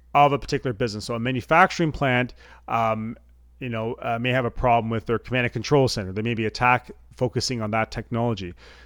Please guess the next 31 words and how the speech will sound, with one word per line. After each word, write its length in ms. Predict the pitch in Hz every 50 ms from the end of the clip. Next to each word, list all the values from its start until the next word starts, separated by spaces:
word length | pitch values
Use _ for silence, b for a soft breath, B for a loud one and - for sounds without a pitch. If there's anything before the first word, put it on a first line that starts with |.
| B
So 140 | B - -
you 80 | 143 139
have 240 | 123 - - 226 -
to 60 | 220
understand 560 | 202 196 180 - - 165 151 147 147 147 135 b b b b - _
your 160 | - 131 147 147
enemy. 360 | 139 131 120 104 101 101 -
And 180 | - 127 127
the 120 | 127 135 139
only 200 | 156 175 202 208
way 200 | 180 151 151 151
to 80 | 143
do 180 | 131 101 120 123
that 180 | 123 123 123 -
is 160 | - 123 117 -
to 100 | 120 -
talk 320 | - - 123 120 120 -
to 100 | - 151
professionals, 720 | - 165 165 - 160 143 131 - - 143 139 139 139 127 b b b b b b - -
to, 240 | 127 117 107 107 -
to 120 | - 120 107
talk 280 | - - 101 98 98
to 100 | - 139
competitors, 920 | 123 - 147 127 - 139 131 131 123 120 127 127 123 123 127 127 - - b b b b b b - - - -
um, 240 | 131 110 107 107 98
to 80 | 104
talk 280 | - - 110 110 110 -
to 100 | - 127
friends 240 | - 143 143 127 135
and 80 | 131
family 500 | - 143 139 131 127 127 123 120 120 120